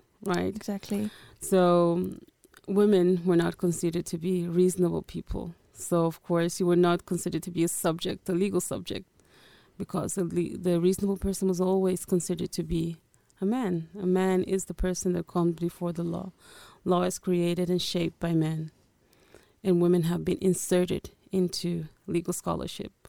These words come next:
Speaker 1: Not because we're not relevant, and it's the same, and it's the same conversation that we're having now. Um, the global south, whether that be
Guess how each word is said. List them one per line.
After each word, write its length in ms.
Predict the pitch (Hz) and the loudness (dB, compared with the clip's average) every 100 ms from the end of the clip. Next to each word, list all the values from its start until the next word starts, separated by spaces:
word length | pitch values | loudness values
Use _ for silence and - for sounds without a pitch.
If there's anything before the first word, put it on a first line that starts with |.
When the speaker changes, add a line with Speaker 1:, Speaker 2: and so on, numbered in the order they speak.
| _ _ _ _ _ _ - | _ _ _ _ _ _ -2
Speaker 1:
Not 240 | - - | 0 0
because 440 | 311 285 247 208 190 | -2 -4 -2 -4 0
we're 100 | 196 | 0
not 260 | 190 180 | 0 -2
relevant, 760 | 165 185 208 190 - 214 202 - - - | -2 -2 -2 -4 -6 -8 -10 -14 -20 -4
and 200 | 190 185 | 2 2
it's 80 | 175 | 2
the 60 | 190 | -4
same, 300 | - 196 - | 0 0 2
and 220 | 196 190 | 0 0
it's 100 | 180 | 0
the 140 | - 180 | -4 -6
same 420 | - 190 202 202 | 2 4 4 2
conversation 880 | - 185 180 - 175 165 170 165 170 - - - - | 0 -2 -2 -4 -6 -6 -6 -6 -8 -16 -20 -20 -6
that 160 | 190 185 | -4 -2
we're 140 | 180 | 0
having 420 | 165 175 190 175 175 | 0 -2 0 0 0
now. 460 | 196 185 185 185 - - - - - - | -2 -4 -6 -8 -12 -20 -20 -20 -14 -2
Um, 560 | 190 180 185 180 202 - | 2 2 0 -2 -4 -6
the 140 | 202 175 | -4 -2
global 360 | 180 196 190 | 0 0 -2
south, 640 | - 180 180 180 202 - - - | -2 -2 -2 -2 -6 -10 -20 -10
whether 320 | 185 180 180 | -2 -2 -2
that 260 | 180 180 - | -4 -6 -4
be 400 | 180 175 175 | -4 -2 -6